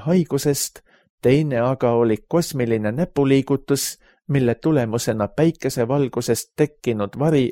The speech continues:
liikus äkki tagurpidi. Seega sai Hiskija lühikese ajaga kolm võimast osutust Jumala suurusest ja võiks arvata, et pärast selliseid kogemusi inimene teab,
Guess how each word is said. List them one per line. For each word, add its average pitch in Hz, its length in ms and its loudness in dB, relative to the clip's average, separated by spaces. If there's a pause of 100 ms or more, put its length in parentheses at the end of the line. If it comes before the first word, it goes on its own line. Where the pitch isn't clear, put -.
liikus 131 480 0
äkki - 300 -2
tagurpidi. 151 720 -2 (3000)
Seega 151 480 2
sai 120 360 0
Hiskija 127 680 2
lühikese 147 600 0
ajaga 127 420 0 (120)
kolm 123 500 2
võimast 131 460 0
osutust 160 720 -2
Jumala 143 440 0
suurusest 104 840 -2 (580)
ja 131 180 6
võiks 123 400 -2
arvata, 139 540 0 (120)
et 139 220 -2
pärast 127 460 0
selliseid 123 580 0
kogemusi 127 680 0
inimene 110 480 -2
teab, 127 520 0